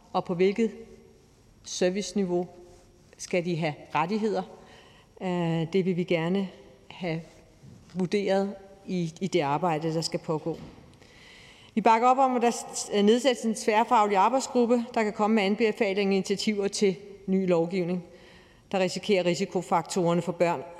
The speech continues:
øh, som pårørende til forældre, der lider af kritisk sygdom,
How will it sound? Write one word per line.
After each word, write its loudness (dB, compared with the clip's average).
øh, -2
som -2
pårørende -2
til -10
forældre, -4
der -2
lider -2
af -6
kritisk -8
sygdom, -6